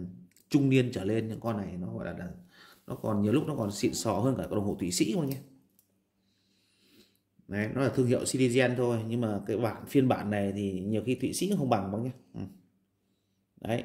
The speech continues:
một con Citizen cơ automatic tự động. Đấy, con này các bác biết tại sao nó đắt không ạ? Nó là búa sấm sét bác nhé. Cái bản này nó lúc nào cần trên thị trường có giá nó có tầm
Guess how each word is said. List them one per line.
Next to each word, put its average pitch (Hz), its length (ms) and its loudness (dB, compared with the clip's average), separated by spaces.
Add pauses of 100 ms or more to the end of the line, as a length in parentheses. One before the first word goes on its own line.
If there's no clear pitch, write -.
một 107 180 -2
con 123 180 4
Citizen 127 680 2 (680)
cơ 156 280 10
automatic 139 580 4
tự 117 60 0
động. 110 260 0 (320)
Đấy, 113 420 -6
con 120 140 0
này 113 120 2
các 113 80 2
bác 135 60 2
biết 151 140 0
tại 82 100 -2
sao 117 180 2
nó 117 100 4
đắt 139 100 4
không 123 120 0
ạ? - 140 -8 (100)
Nó 110 120 -2
là 120 120 2
búa 110 220 4
sấm 139 240 -2
sét 175 220 2
bác 160 60 0
nhé. 147 180 -4 (1700)
Cái 127 80 -4
bản 107 200 4
này 107 140 2
nó 107 160 2 (240)
lúc 160 140 2
nào 113 340 4
cần 113 460 2
trên 139 140 2
thị 104 160 -2
trường 113 260 4
có 107 120 0
giá 110 260 0
nó 151 140 -2
có 135 140 -2
tầm 107 240 0